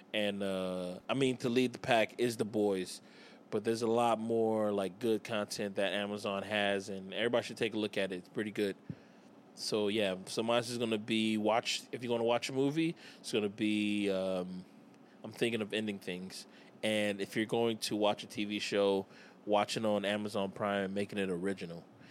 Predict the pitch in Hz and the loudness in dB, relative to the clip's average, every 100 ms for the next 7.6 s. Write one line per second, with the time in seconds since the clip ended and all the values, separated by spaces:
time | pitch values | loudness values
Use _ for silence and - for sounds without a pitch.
0 | - - - 131 110 107 - 156 190 131 | -20 -20 0 4 4 4 4 4 4 6
1 | 143 160 175 190 214 - - - - - | 4 6 4 6 4 0 -4 -8 -18 -20
2 | - - - - - - - - - - | -20 -20 -20 -20 -20 -20 -20 -20 -20 -2
3 | 123 117 113 110 107 101 101 98 98 95 | 4 6 6 4 2 4 4 2 2 0
4 | 95 92 95 123 139 120 107 87 - - | 0 -4 -2 2 4 4 0 -2 -6 -12
5 | - - 120 110 101 98 95 90 90 - | -14 -4 0 2 0 0 -2 -4 -6 -14
6 | - - - - - 101 87 - 147 139 | -20 -20 -20 -8 0 2 2 6 6 8
7 | 127 123 123 110 101 | 6 4 2 2 -2